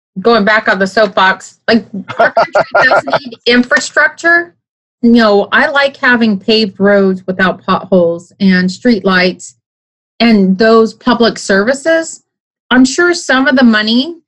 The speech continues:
Speaker 1: spent could be spent on making our infrastructure a little better, since especially public s-, roads. The town we were in was in Big Bear,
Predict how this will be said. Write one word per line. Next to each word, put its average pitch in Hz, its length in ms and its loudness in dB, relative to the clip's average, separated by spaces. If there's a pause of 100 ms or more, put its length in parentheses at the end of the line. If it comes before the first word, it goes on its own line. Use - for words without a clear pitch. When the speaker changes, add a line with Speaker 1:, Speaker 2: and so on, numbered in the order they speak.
(160)
Speaker 1:
spent - 680 -2 (260)
could 269 300 2
be 285 280 -2
spent 330 600 -4
on 214 720 0
making 240 600 2
our 226 200 0
infrastructure 226 840 -2
a 214 60 4
little 226 220 2
better, 214 340 -2
since 202 400 -4
especially 226 680 -2
public 202 340 0
s-, - 220 -12
roads. 196 600 0
The 202 60 -4
town 285 300 -4
we 262 120 0
were 233 140 4
in 233 240 0
was 185 180 -2
in 185 200 0
Big 196 280 -2
Bear, 240 440 -2